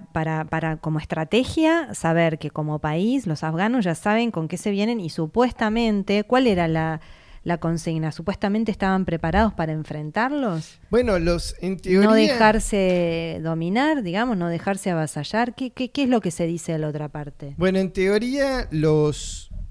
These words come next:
Speaker 2: en teoría, lo, el, el, el trabajo que tenía que hacer Estados Unidos, hay, hay diferentes versiones, porque Joe Biden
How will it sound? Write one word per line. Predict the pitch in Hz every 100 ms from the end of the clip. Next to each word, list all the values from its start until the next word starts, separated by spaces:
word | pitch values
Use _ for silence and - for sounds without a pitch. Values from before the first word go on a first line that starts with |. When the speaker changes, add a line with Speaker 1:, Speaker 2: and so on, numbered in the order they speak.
| - - 170
Speaker 2:
en | 165
teoría, | 170 170 190 247 226
lo, | 185 151
el, | 147 143 135 -
el, | 139 135 135 135 - _ - - - -
el | 156
trabajo | 156 214 330 - 240
que | 170
tenía | 151 147 180 170
que | 131
hacer | 117 151 147
Estados | - 151 143 135 139
Unidos, | 135 131 127 127
hay, | 190 220 202
hay | 240
diferentes | 233 214 175 170 170 143
versiones, | 123 110 - 120 127
porque | - 156 170 165 156 _ _ 160 -
Joe | 285 233
Biden | 180 160 160 170 165 170